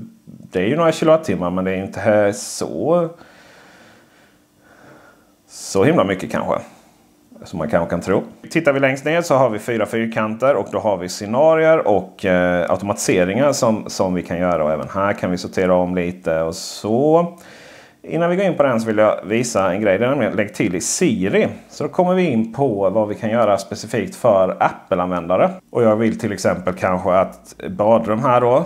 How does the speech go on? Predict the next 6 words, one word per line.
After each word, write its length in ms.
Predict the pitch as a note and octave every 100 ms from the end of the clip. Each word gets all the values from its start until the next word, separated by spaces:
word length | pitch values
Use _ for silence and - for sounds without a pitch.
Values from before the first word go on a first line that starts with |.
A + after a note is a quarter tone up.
| -
ska 200 | - A2+
bli 360 | A2+ A2 B2+ F3 - - -
en, 380 | G2 G2 G2
eh, 200 | F#2+ F#2+ F#2+ - _ - - - - -
Siri 300 | - F#2+ G2
shortcut. 720 | C#3+ A2+ - C3 D#3+ -